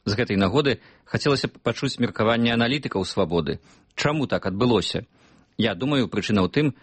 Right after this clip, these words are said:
што яму зверху дадзена такая каманда.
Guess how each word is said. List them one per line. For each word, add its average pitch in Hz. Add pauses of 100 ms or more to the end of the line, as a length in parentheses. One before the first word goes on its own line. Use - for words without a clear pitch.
(220)
што -
яму 131
зверху 110
дадзена 110
такая 95
каманда. 90